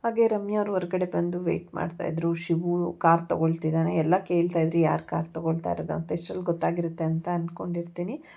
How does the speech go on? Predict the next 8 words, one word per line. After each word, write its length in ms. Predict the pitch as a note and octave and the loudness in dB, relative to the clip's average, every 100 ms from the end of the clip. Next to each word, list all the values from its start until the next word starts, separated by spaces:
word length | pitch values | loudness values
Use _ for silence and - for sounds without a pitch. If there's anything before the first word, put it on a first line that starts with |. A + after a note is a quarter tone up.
| - - | -10 2
ಹೌದು 300 | F#3+ F3+ G3+ | 4 4 -2
ಫ್ರೆಂಡ್ಸ್, 500 | - - D#3 F3+ - | -10 -4 -2 -2 -4
ಶಿವು 340 | - F3+ G3 | -4 -4 -6
ಕಾರ್ 340 | - D#3+ D#3+ - | -2 -2 -2 -2
ತಗೊಳ್ತಾ 400 | D#3 D#3 E3+ E3 | -2 -2 -2 -4
ಇದ್ದ. 160 | D#3+ A3+ | -2 -4
So 240 | C#4 A3+ | -2 -2
ಹಾಗಾಗಿ, 640 | G#3+ G3 G3 F#3 F#3 C#4+ | -2 -6 -4 -2 -2 -6